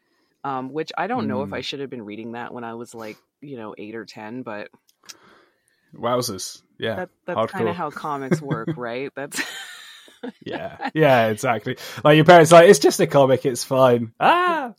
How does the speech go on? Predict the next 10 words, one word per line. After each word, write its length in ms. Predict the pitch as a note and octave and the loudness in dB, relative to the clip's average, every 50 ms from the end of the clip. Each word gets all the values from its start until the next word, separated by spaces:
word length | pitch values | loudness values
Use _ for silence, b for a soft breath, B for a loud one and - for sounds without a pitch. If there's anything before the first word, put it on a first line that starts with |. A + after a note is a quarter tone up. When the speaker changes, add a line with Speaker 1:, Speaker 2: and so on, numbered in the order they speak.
| _ _ _ | _ _ _
Speaker 1:
Right, 640 | A3 A3 B3+ C#4 C4+ B3 G#3+ F#3 D#3 D#3 C3+ - - - | -8 -4 0 2 4 4 4 2 0 -4 -8 -10 -12 -14
right. 500 | F3 F#3+ A3 A3 F#3+ D#3 C#3 C3 C3 C#3+ | -12 -8 -4 -4 -4 -4 -4 -6 -8 -8
And 220 | D#3 D#3 D#3+ D#3+ D#3 | -10 -10 -8 -8 -8
then 200 | D3+ D3+ D3+ D3+ | -8 -8 -8 -8
there's, 320 | D3+ D3+ D3 C#3+ D3 D3+ | -8 -8 -8 -10 -10 -12
you 120 | D#3+ D3+ | -12 -10
know, 240 | C#3 B2 A#2 A#2+ C3 | -10 -10 -10 -10 -10
just 280 | B2+ - C3+ - - - | -12 -14 -14 -16 -14 -12
this, 420 | C3+ B2+ C3 - - - - - _ _ _ - C#3 - _ _ _ | -10 -10 -10 -12 -16 -20 -20 -20 _ _ _ -20 -20 -20 _ _ _
this 380 | - C3 B2+ - - - - | -14 -14 -14 -14 -18 -20 -20